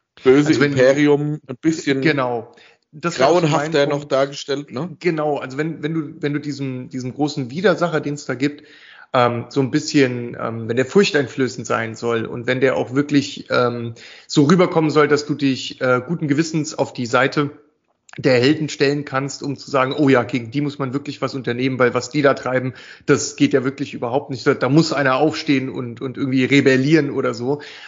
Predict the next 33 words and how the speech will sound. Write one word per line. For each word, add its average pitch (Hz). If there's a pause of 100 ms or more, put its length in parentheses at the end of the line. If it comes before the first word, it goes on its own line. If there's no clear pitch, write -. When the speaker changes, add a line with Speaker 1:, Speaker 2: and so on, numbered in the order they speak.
(120)
Speaker 2:
Ähm, 127 (360)
aber 131
das 143
können 160
sie 151
halt 139
nur 156
im 135
Rahmen 135
ihrer 131
F -
S 135
K 123
zwölf 123
Möglichkeiten 151 (180)
hier 135
machen. 185 (220)
Sie -
versuchen 202
da 202
schon 220 (320)
ordentlich 220
was 165
rauszuholen 214
und 151
ich -
würd 175
sagen, 170
für 170
F 165
S 180
K 165
zwölf 165